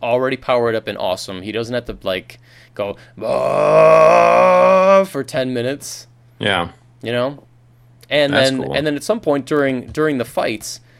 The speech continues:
Speaker 1: he powers up to, uh, to have the blue hair, and you're like, "Okay, all right."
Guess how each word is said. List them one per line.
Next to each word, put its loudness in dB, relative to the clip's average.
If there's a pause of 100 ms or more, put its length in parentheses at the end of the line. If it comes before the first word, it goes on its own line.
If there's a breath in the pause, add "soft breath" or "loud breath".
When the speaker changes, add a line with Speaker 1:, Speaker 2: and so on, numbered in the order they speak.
(120)
Speaker 1:
he -8
powers 0
up -2
to, -4
uh, 0
to -10
have -6
the -8
blue -6
hair, -2
and -6
you're -4
like, -2
"Okay, -2 (200)
all -2
right." -2